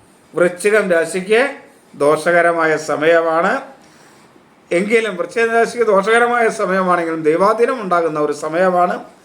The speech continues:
കുടുംബത്തിൽ നിന്നൊരു സമാധാനമൊക്കെ അതുകൊണ്ട് ഉണ്ടാവും. ആരോഗ്യകാര്യങ്ങളിൽ ചെറിയ മേന്മയൊക്കെ ഉണ്ടാകുമെങ്കിലും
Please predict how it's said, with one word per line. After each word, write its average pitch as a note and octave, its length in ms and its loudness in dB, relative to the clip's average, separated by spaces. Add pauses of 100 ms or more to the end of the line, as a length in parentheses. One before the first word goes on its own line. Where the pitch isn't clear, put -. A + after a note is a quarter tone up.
(460)
കുടുംബത്തിൽ A3 500 0
നിന്നൊരു A#3+ 200 -2
സമാധാനമൊക്കെ E3 720 0
അതുകൊണ്ട് D3 320 0
ഉണ്ടാവും. E3+ 440 0 (2000)
ആരോഗ്യകാര്യങ്ങളിൽ F3+ 840 0
ചെറിയ D#3+ 240 2
മേന്മയൊക്കെ F3 520 0
ഉണ്ടാകുമെങ്കിലും D#3 800 0